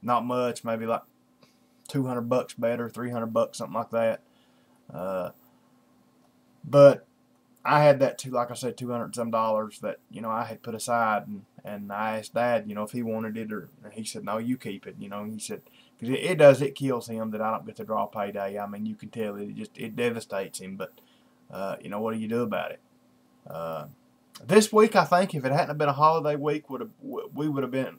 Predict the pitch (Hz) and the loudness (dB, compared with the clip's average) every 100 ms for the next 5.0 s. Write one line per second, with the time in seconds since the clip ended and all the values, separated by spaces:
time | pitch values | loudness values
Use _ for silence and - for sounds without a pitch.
0 | 131 135 123 110 127 117 123 113 135 127 | -10 -4 -4 -2 -4 2 4 4 2 -2
1 | - 139 131 127 - _ _ _ _ _ | -4 -4 -2 -4 -8 _ _ _ _ _
2 | _ 113 - 123 120 113 104 113 110 104 | _ -12 0 4 6 4 0 0 2 -2
3 | 101 - - 135 139 135 135 127 123 117 | -6 -14 -6 -2 0 0 0 -2 -2 -2
4 | 107 101 - 123 - 127 131 - 113 | -2 -4 -8 -12 -12 -2 -4 -2 -8